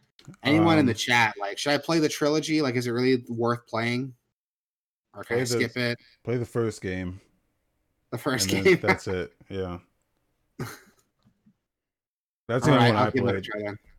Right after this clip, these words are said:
Speaker 2: I think I
Speaker 1: I'll give it a
Speaker 2: have the
Speaker 1: try then.
Speaker 2: trilogy.
Speaker 1: I wonder if, like,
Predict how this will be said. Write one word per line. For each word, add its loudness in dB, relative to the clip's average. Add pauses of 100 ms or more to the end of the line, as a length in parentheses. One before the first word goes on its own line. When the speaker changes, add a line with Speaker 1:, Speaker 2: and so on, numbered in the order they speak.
(100)
Speaker 2:
I -6
think 0
I 0
Speaker 1:
I'll -2
give 0
it 2
a 2
Speaker 2:
have 4
the 2
Speaker 1:
try 0
then. 2
Speaker 2:
trilogy. 0 (2500)
Speaker 1:
I -18
wonder -8
if, -12
like, -4